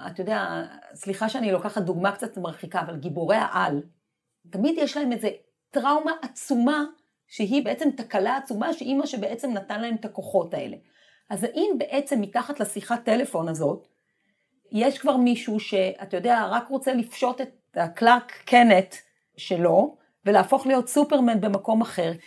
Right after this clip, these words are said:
כאילו כדי לענות על איזה צורך מאוד מאוד חזק, בלחוות שוב באמת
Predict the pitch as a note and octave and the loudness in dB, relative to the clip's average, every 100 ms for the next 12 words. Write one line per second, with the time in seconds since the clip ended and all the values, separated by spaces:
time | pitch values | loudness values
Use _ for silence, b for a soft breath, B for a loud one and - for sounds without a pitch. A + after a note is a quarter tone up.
0 | b - C4+ D#4 G3 G3 A#3+ G#3+ G#3 A3+ | b -2 0 0 0 2 2 2 0 0
1 | A#3+ G3 E3 - - B3 B3 C4+ C4 - | 0 0 -4 -10 2 6 6 2 -2 -6
2 | F3+ - A#3 B3 A3+ A3+ A3+ - D#3 G3+ | -6 -2 0 2 2 0 -4 -6 -2 0
3 | A#3 A#3 - _ _ _ _ _ _ - | 0 -2 -18 _ _ _ _ _ _ -6
4 | F3 F3 - E3+ A#3 B3 - C4 B3+ G#3 | -4 -4 -6 2 2 2 -2 -4 -2 -2
5 | F3 - F#3 G#3 A#3+ - | -2 -2 -2 -2 -4 -10